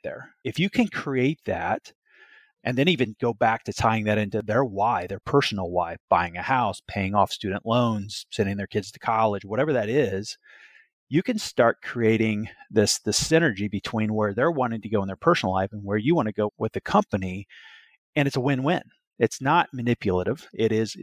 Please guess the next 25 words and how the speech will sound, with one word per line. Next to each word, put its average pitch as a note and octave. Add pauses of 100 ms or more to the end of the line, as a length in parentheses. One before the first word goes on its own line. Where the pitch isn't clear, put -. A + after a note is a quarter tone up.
truly C#3+
like, G#2
"Hey, D3+
we C3
wanna D#3+
help A#2+
you G#2
get A#2
there, G#2
but G#2+
we've A2+
gotta A2
get G2
here, G#2+
and G2+
this G#2
is G#2
how G2+
we're F#2+
going F#2+
to F#2
do C#3
it." G2 (1300)
So A#2+ (360)
first, B2